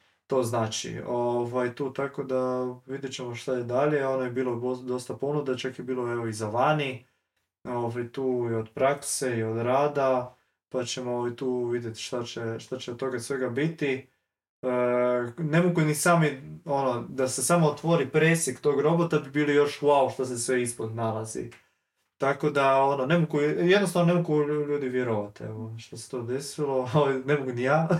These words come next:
<laughs> moram priznat. E, ali svakako, kogod da vidi, meni je više motivacija, ne možda da se toliko ljudi onako, ne znam sad da im je wow, da se dive, nego da neko nađe i dok bude gledao ovaj podcast kao motivaciju i da krene,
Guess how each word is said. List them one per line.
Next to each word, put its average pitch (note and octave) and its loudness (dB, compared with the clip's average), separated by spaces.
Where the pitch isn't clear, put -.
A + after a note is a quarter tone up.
<laughs> - -4
moram F3 8
priznat. E3+ 4
E, C#3+ -4
ali D#3+ 6
svakako, E3 2
kogod C#3+ 2
da D3+ 4
vidi, D3 2
meni C#3+ -2
je C#3 0
više C#3+ -4
motivacija, C3 0
ne D3+ 2
možda D#3+ 4
da D3 4
se D3 -4
toliko D#3+ 0
ljudi D3 2
onako, C#3 0
ne B2+ -4
znam B2 -6
sad C3 -2
da A#2+ -2
im A2+ -2
je A2+ -2
wow, B2 4
da A2+ -4
se A2+ -6
dive, C#3 2
nego C#3+ 2
da D3 4
neko D#3 2
nađe D3 4
i C3+ -4
dok C3 -4
bude C3+ 0
gledao C#3+ 4
ovaj C3+ 2
podcast D3 0
kao C3+ 0
motivaciju C3 0
i B2 -2
da A#2 -4
krene, A#2 -4